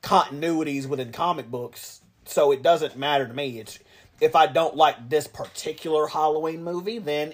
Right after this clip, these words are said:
it doesn't really matter because I can choose to ignore it. Um,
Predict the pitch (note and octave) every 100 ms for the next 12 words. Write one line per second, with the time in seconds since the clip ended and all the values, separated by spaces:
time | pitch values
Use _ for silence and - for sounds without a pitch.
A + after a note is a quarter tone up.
0 | - C#3+ C#3 C#3+ A#2+ B2 D3 C#3+ D#3 D#3
1 | - B2+ C#3+ D#3 D#3+ F#3+ C#4 D3+ B2+ C3+
2 | C3+ C#3 C3+ C#3+ C3+ - _ _ _ -
3 | G#3+ G3 F3 E3+ E3+ D3 - - _ _
4 | _ _ C#3 C#3 C3+ C3